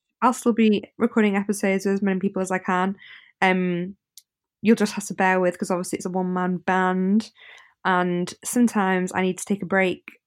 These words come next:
for my own mental wellness and just not do anything for a few days at a time. Um, but that's obviously my own mental well-being is more important than anything. So,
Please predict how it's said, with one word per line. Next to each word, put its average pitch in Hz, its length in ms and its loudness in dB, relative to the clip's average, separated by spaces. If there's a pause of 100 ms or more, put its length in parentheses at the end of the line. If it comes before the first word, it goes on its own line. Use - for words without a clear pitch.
for - 200 -8
my 185 280 0
own 180 160 0
mental 185 540 -2 (440)
wellness 185 520 2
and 185 100 0
just 175 140 -6
not 180 160 -2
do 180 80 0
anything 175 280 -2
for 175 120 -6
a 175 60 -2
few 175 200 -6
days 170 440 -4
at 180 100 -4
a - 20 -12
time. 175 380 -4 (440)
Um, 175 460 -2 (320)
but 180 260 -2 (180)
that's - 240 -6
obviously 170 440 -4
my 180 400 0
own 170 120 -2
mental 170 260 -4
well-being 175 400 -2
is 175 120 -6
more 175 140 -2
important 175 340 -6
than 175 120 -6
anything. 170 520 -6
So, 165 360 -6